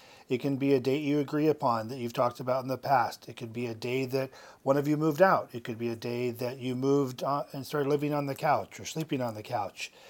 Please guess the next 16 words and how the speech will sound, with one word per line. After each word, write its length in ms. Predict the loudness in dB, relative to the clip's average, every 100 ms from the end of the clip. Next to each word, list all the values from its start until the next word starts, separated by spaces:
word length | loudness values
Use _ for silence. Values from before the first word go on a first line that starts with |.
| -20 -2
It 240 | 2 2 2
can 320 | -2 -2 -2 4
oftentimes, 760 | 4 4 -2 0 0 -2 -6 -6
uh, 220 | -2 0 0
be 180 | 0
the 140 | 2 2
day 260 | 0 0
you're 160 | 2 0
filing 440 | 0 -2 -2 -4
for 180 | -4 -2
divorce 400 | -2 0 -2 -2
if 120 | -8
there's 200 | -6 -6
no 240 | -4 -2 -2
prior 440 | -2 -4 -2 -4
date 360 | -6 -8 -8